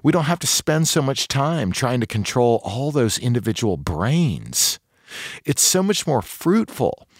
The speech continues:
so much more productive when you focus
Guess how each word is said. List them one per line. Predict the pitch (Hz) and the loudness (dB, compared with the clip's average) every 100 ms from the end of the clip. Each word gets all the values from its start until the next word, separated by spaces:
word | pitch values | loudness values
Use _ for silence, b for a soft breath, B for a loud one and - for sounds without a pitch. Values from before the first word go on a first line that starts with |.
| b b | b b
so | - 202 | 2 4
much | 196 - | 2 0
more | 160 123 | 0 0
productive | 117 85 104 139 160 160 90 - - B B B | 0 -2 2 0 2 0 0 -2 -16 B B B
when | - 104 | 0 0
you | 92 | 0
focus | - 139 143 147 175 156 - | 0 2 2 2 0 0 -2